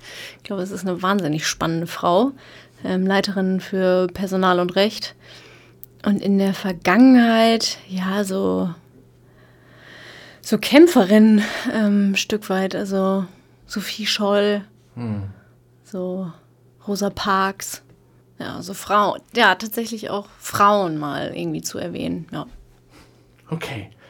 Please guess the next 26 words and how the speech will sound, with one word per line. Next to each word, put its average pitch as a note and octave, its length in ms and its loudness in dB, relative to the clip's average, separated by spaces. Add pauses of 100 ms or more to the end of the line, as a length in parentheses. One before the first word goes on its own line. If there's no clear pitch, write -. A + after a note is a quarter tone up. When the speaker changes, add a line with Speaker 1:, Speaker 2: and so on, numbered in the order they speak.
(880)
Speaker 2:
Gut, G3+ 260 6
um C3+ 140 0
dir D3+ 100 4
mal D3+ 200 4
jetzt D3 160 -2
hier C#3 80 0
die C3+ 120 2
ganzen C#3+ 320 2
ernsten C#3 400 -4
Themen D3+ 280 -2
weiter C3+ 280 -2
zu C#3 120 -6
ersparen, D3 680 -4
Speaker 1:
Mein B3+ 280 2
Gott. - 100 -2
Speaker 2:
kommt D3 180 2
jetzt D3 180 -2
natürlich C#3 380 -2
Gott C#3+ 220 -2
sei C3 120 -2
Dank B2+ 240 -2
die A#2 80 -8
klassischen B2+ 600 -4
End- C3+ 280 -2
oder B2 260 -2
Weder-Fragen. B2+ 760 -2